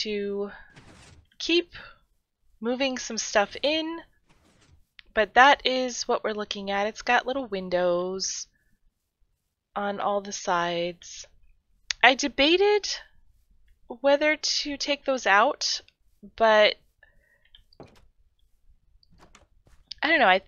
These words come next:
I think I like having them here. It doesn't, I mean, I could put chests around it and barrels and stuff. Like, I could put more storage in here, but for now, this will do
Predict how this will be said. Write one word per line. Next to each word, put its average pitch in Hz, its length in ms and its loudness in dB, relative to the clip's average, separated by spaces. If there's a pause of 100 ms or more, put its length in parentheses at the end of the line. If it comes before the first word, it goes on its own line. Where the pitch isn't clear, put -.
I 240 120 2
think 285 200 -4
I 302 120 6
like 226 200 4
having 208 360 0
them 220 120 -8
here. 294 440 -2 (160)
It 214 180 -2 (160)
doesn't, 214 400 -6 (160)
I 214 40 -10
mean, 208 180 -4
I 190 80 -2
could 190 160 -10
put - 160 -6
chests - 440 -4
around 165 380 -8
it 170 140 -8
and 160 120 -18
barrels - 520 -6
and - 180 -18
stuff. - 220 -6 (120)
Like, - 160 -12 (320)
I 202 120 2
could 196 320 -8
put - 200 -2
more 170 360 -4
storage 156 560 -2
in 160 160 -10
here, 165 240 -12
but 302 200 0
for 339 120 -2
now, 156 300 0 (480)
this - 200 0
will 233 80 -4
do 175 460 -4